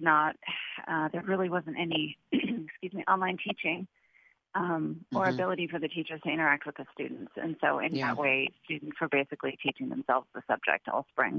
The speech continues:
Speaker 2: Mm.
Speaker 1: which was really difficult.
Speaker 2: Right. So, so let's fast forward then. So we went through the summer, and we all know how the country exploded this summer with all kinds of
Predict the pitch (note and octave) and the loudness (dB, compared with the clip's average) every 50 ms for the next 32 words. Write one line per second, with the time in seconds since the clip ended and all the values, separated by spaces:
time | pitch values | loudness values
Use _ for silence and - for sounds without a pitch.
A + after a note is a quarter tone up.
0 | - - E3 D#3+ - - C#3+ - - C3+ B2 - - - A#2+ - B2 B2 C3 C3 | -2 -2 -4 -6 -4 -4 -6 -2 -2 -2 -2 -2 -4 -4 -4 -4 0 0 2 2
1 | B2 A#2 A#2 - - - - _ _ _ _ _ _ _ - - - - - - | 2 2 -2 -4 -6 -10 -20 _ _ _ _ _ _ _ -20 -20 -20 -18 -16 -16
2 | - - - - - - - F3+ E3+ - - - E3+ - - F3+ F3 F3+ F3+ - | -14 -8 0 4 6 8 8 8 8 6 4 2 4 6 6 8 6 6 6 4
3 | - - G3 F#3 F3+ F#3+ G3+ - - - F3+ F3+ E3+ D3+ C#3 B2 C3+ B2+ B2 B2 | 4 6 6 6 6 6 4 2 2 2 4 4 4 2 2 2 2 0 2 2
4 | - - C#3+ C#3+ C#3+ F#3 G3 - - G#3+ A3 G3+ G3 F#3+ - - - D#3+ C#3+ C3 | 2 0 0 2 2 2 2 2 2 2 4 4 4 4 4 6 6 4 4 4
5 | B2+ B2 B2 C#3+ C#3 C#3 C#3+ C#3+ D#3 E3 D#3+ D#3 D3+ D3+ D3+ D3+ D#3+ - - - | 2 0 0 0 -2 0 2 2 2 2 2 2 2 2 2 0 -2 -10 -18 -20
6 | - - - _ _ _ _ _ _ _ _ _ _ - - - C#3+ D3 D3 C#3+ | -20 -20 -20 _ _ _ _ _ _ _ _ _ _ -14 -4 2 4 6 8 8
7 | C#3+ C#3+ D3 C#3+ D3 D#3 - - D#3 C#3+ - - D#3+ D3 D3 D3 C#3 - - - | 8 6 4 2 -2 -6 -2 -2 -2 -2 -2 -4 -4 -4 -4 -4 0 4 4 4
8 | - - D3+ D3+ D3+ D3+ D3+ D3 C3+ C#3 C3 C3 B2 A#2 - - C3 C3 - - | 4 2 -6 -2 -2 -2 -2 -2 -2 -2 -2 -2 -4 -4 -6 -4 -2 0 0 0
9 | - D3+ C#3 C3 B2+ B2+ B2+ B2+ A#2+ B2+ A#2+ - - C3 B2+ B2+ B2+ - - - | 2 0 0 0 0 0 -2 -2 -2 -4 -6 -4 -4 -2 -2 -2 -4 -4 -6 -4
10 | C#3 C3+ C3 B2+ B2+ B2+ - - B2 B2 A#2 A2 A2 | -2 -2 -2 -2 -2 -2 -2 0 0 -2 -4 -6 -8